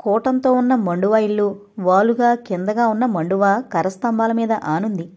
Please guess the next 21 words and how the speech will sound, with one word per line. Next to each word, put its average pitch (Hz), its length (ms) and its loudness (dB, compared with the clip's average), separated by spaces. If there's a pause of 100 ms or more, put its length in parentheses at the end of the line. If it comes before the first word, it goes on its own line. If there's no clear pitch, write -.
(460)
ప్రతి 247 280 0
స్తంభం 233 440 -4
మీద 233 180 -2
రకరకాల 214 720 0
నగిషీలు, 180 480 -4 (520)
ఎదురుగా 190 380 2
పంపు, 185 500 -4 (240)
పక్కనే 214 340 -4
మరో 190 240 -2
చిన్న 196 240 -6
గది, 170 300 -6 (480)
దాని 190 180 0
ముందు 175 260 -6
నీళ్ల 175 300 -4
బకెట్. 180 380 -6 (420)
"బహుశా 185 380 -2
బాత్రూమ్ 185 500 -2
అయి 190 100 -2
ఉంటుంది" 233 600 -2
అనుకుంది 180 420 -6
నాగమణి. 165 460 -4